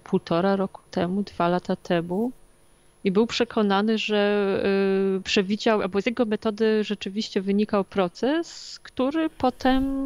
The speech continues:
no, rzeczywiście gdzieś tam na naszych, e, oczach, e, no, można powiedzieć, miał miejsce.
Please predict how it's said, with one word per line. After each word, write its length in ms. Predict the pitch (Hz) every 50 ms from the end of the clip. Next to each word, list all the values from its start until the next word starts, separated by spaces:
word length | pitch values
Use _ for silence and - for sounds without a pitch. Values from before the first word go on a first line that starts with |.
| 277 277 277 269 269 254 247 -
no, 380 | 254 262 262 262 254 254 254
rzeczywiście 380 | 247 - - - 240 240 - 233
gdzieś 100 | 220 -
tam 140 | - 226 214
na 100 | 208 208
naszych, 680 | 208 202 208 208 - - 214 208 208 208 - - -
e, 280 | 190 185 185 185 185 -
oczach, 640 | - 190 185 - - 196 185 180 180 175 - - -
e, 40 | 180 180 175 175 175 170 170 170 170 170 170 175 - 180 - - - - - - - -
no, 300 | - 190 180 160 156 175 180 - - 240 233 - - - - - - - -
można 140 | - 185
powiedzieć, 220 | - 190 180 - -
miał 140 | 196 185 185
miejsce. 600 | 185 180 160 151 151 - - - - 151 170